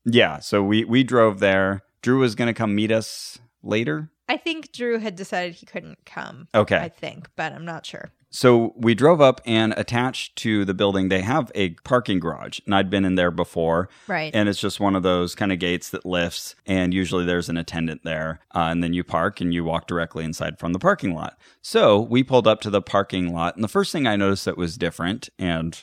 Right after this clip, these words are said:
Speaker 1: this didn't necessarily have anything to do with us, but it was all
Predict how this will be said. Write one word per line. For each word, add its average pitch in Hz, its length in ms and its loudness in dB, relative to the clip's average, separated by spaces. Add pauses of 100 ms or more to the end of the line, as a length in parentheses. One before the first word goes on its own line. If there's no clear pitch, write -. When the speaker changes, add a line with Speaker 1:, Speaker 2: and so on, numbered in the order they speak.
(120)
Speaker 1:
this 85 180 -8
didn't 78 200 -12
necessarily 82 580 -4
have 80 180 -2
anything 107 340 4
to 82 60 -6
do 80 80 -6
with 80 140 -8
us, 87 160 -4
but 104 160 4
it 104 80 0
was 110 160 -2
all 110 360 4